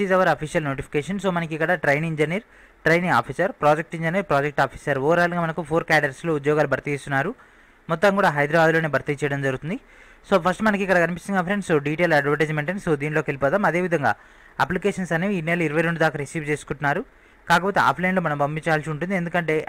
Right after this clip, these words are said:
application ఫామ్ అనేది మనకు డైరెక్ట్గా ప్రింట్అవుట్‌కి అవకాశం ఇవ్వడం జరిగింది. So దీనిపైన click చేసి మన డీటెయిల్ data open అవుతుంది. And this is our official notification. బీఎల్ ఇండియా డాట్ ఇన్ నుంచి మనకు total data రావడం జరిగింది. అయితే ఈ యొక్క పోస్టులన్నిటిని కూడా మనకు contract base పైన fill చేస్తున్నారు.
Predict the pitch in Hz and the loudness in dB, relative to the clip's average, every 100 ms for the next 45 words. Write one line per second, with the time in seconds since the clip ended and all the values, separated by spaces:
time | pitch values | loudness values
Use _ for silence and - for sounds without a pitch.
0 | 151 160 180 151 170 160 156 170 254 - | -4 -4 -4 -4 -2 0 0 -2 -6 -6
1 | 156 156 147 147 - 151 123 - 156 180 | -4 0 2 2 0 0 0 -2 0 0
2 | 170 - 151 147 143 151 143 131 143 143 | 2 2 2 2 -2 -2 -2 0 0 -2
3 | 123 110 - _ - - - - - 175 | -4 -10 -14 _ -20 -20 -20 -20 -6 -2
4 | 151 165 185 208 196 180 165 165 190 160 | 0 0 2 2 2 -2 -4 -4 -4 -2
5 | 143 151 160 151 147 139 143 135 135 202 | -4 -2 0 2 4 2 -2 -6 -6 -10
6 | - 143 139 143 170 165 165 147 143 151 | -6 -6 -6 -8 -4 0 2 2 0 -4
7 | 151 139 131 - 135 185 240 - - - | -2 -4 -6 -6 -4 -6 -8 -16 -20 -20
8 | _ 151 196 214 190 175 180 156 160 185 | _ -4 2 2 2 0 2 4 2 0
9 | 180 170 170 170 143 - 143 160 147 139 | -4 -4 -4 -6 -4 -2 -2 0 0 2
10 | 135 131 156 147 131 160 - - - - | 2 2 0 -4 -4 -8 -12 -18 -20 -6
11 | - 208 247 214 180 - 190 220 196 196 | 0 0 2 2 0 -2 -4 -2 0 -2
12 | 196 180 170 156 196 196 - 151 180 202 | -2 0 2 0 0 -2 2 2 4 2
13 | 170 165 151 - 156 170 160 135 139 156 | 0 0 -2 -2 -6 -6 -6 -6 -6 -4
14 | 135 131 | -4 -4